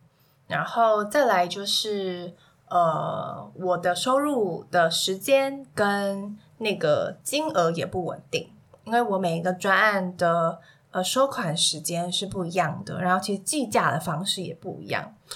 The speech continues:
所以等于我其实都要非常耗心力的去追踪我现在不同的专案，它分别会在每一个月什么时候会进账，带来，带给我这些收入。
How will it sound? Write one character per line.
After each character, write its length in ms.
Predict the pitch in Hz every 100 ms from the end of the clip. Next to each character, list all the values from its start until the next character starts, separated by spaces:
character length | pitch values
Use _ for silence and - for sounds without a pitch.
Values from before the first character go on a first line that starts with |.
| - -
所 160 | 285
以 80 | 294
等 180 | 214 185
于 60 |
我 240 | 190 175 165
其 180 | - 185
实 160 | 185
都 160 | 180 208
要 200 | 208 214
非 180 | 214 208
常 180 | 196
耗 280 | 170 - 190
心 260 | 185 185 180
力 140 | 185
的 120 | 165 156
去 420 | - 202 185 170 - - -
追 280 | 220 214
踪 320 | 214 214 202 196
我 120 | 170
现 280 | - 202 185
在 160 | 185
不 120 | 185
同 220 | 190 190 175
的 80 |
专 260 | 160 165 170
案， 160 | 175 175
它 160 | 185
分 300 | 185 196 202
别 180 | 202 175
会 240 | 185 175 - _ _ -
在 160 | - 202
每 220 | 180 151
一 40 |
个 140 | 170 190
月 340 | 190 202 180 - -
什 200 | - 180
么 120 | 170
时 160 | - 180
候 220 | 208 202
会 140 | 202
进 260 | 180 208 175
账， 260 | 202 185
带 140 | 185 190
来， 320 | 160 156 - _ _ -
带 120 | 240
给 140 | 175 165
我 80 |
这 80 | 147
些 100 | 160
收 300 | 165 - -
入。 240 | 160 -